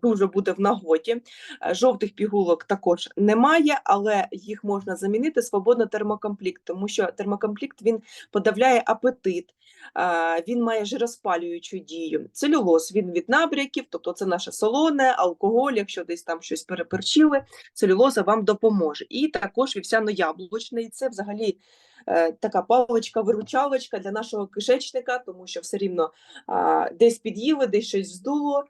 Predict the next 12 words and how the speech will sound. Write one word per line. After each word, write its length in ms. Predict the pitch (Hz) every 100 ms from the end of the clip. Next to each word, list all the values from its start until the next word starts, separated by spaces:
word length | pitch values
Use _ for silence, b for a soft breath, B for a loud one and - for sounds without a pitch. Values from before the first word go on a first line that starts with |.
| _ 196
вівсяно-яблучний 720 | 202 196 202 202 185 185 175
допоможе 460 | 180 185 190 190 170
краще 340 | 185 190 -
сходити 380 | - 170 175 165
до 120 | -
туалету, 580 | - 196 208 277 302 233
щоб 200 | 185 165
нічого 400 | 185 - 190 165
зайве 320 | - 233 247 196
там 320 | 190 196 196
не 140 | 190 202
залишалося. 840 | 196 185 - - - - -